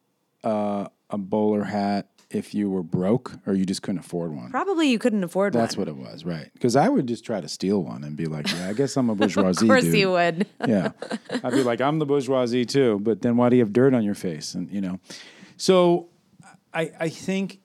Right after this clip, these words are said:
Speaker 1: here, you know, it's funny because Third Class Carriage shows you that there's a caste system, you know, that's starting to evolve, and, and you're seeing it now on the train system.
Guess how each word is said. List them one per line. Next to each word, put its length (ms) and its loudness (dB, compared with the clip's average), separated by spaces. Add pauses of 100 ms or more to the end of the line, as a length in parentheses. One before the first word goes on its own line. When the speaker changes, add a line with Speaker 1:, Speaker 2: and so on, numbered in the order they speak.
(120)
Speaker 1:
here, 340 0
you 160 2
know, 100 6
it's 120 0
funny 360 2
because 300 2
Third 220 0
Class 280 2
Carriage 400 2
shows 380 4
you 100 6
that 160 2
there's 200 4
a 60 0
caste 440 2
system, 400 -6
you 80 -2
know, 180 2
that's 160 -2
starting 340 4
to 160 4
evolve, 520 -2
and, 120 4
and 340 2
you're 100 4
seeing 380 4
it 100 2
now 300 0
on 100 0
the 80 -2
train 320 0
system. 400 -4